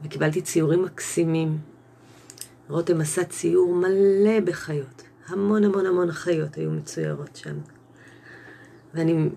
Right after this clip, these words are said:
ואני מקווה ש-, אה, הוא גם נהנה, נראה שהוא נהנה מזה. וגם אתם. אז שיהיה לכולנו המשך יום נעים ושבוע נהדר,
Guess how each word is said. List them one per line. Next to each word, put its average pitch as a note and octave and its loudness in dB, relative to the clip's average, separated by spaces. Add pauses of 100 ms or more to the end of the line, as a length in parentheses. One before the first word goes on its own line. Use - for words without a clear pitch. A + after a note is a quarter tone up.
(160)
ואני E3+ 2
מקווה E3+ 0
ש-, G3 -2
אה, E3 0 (460)
הוא D#3+ -4
גם D#3 2
נהנה, D#3+ 2
נראה D#3 -2
שהוא F3+ 2
נהנה D#3 0
מזה. D#3 -6 (2000)
וגם D#3+ 0
אתם. D#3 -8 (1200)
אז - -10
שיהיה F#3 4
לכולנו F#3 4
המשך F3 -2
יום F#3 0
נעים E3 -4
ושבוע E3 -2
נהדר, E3 -2